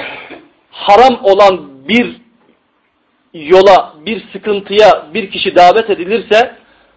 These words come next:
haram olan sıkıntının giderilmesiyle kişi kesinlikle yarın ahirette Allah katında sıkıntısının gideceğini beklemesin.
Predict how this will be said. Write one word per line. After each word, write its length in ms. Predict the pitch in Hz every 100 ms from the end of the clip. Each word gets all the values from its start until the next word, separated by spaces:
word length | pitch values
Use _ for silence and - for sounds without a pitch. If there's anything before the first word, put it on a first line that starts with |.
| _
haram 340 | - 196 240 240
olan 300 | 208 196 190
sıkıntının 580 | 196 226 214 214 214 185
giderilmesiyle 960 | 190 208 196 185 185 185 285 233 156 - _ _
kişi 260 | - 214 208
kesinlikle 800 | 208 196 220 254 - 208 247 -
yarın 380 | 180 220 226 208
ahirette 540 | 202 202 202 233 -
Allah 300 | 202 214 240
katında 340 | - 202 196 202
sıkıntısının 520 | 202 196 190 202 196
gideceğini 440 | 170 170 170 165
beklemesin. 540 | 165 160 170 123 -